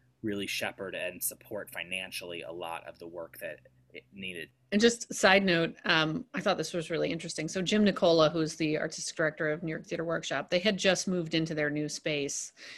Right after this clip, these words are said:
Speaker 2: and they really, really wanted to find a show that spoke to their location, which is in the East Village. So when Rent had come along, it did seem like kind of kismet to them because it was exactly what they had l-, been looking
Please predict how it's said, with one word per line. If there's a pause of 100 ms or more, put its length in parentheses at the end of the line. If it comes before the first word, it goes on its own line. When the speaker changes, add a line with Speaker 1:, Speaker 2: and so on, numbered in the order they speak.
(200)
Speaker 2:
and
they
really,
really
wanted
to
find
a
show (520)
that
spoke
to
their
location,
which
is
in
the
East
Village.
So
when
Rent
had
come
along,
it
did
seem
like
kind
of
kismet
to
them
because
it
was
exactly
what
they
had
l-,
been
looking